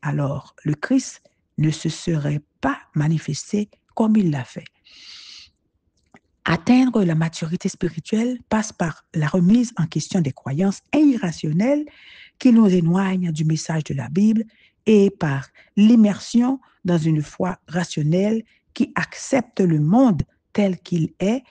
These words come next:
et qui nous conduit à la foi, à l'espérance et à l'amour. Amen,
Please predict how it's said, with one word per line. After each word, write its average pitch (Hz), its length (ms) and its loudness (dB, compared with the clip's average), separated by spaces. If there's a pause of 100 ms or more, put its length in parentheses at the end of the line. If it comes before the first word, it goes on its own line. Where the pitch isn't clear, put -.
(240)
et 185 100 2
qui - 180 -2
nous 165 160 2 (160)
conduit 180 500 2
à 151 80 -6
la 147 120 -6
foi, 160 400 -6 (280)
à 147 140 -2
l'espérance 143 840 -4 (440)
et 160 100 4
à 127 80 0
l'amour. 131 560 -6 (1500)
Amen, 147 360 -2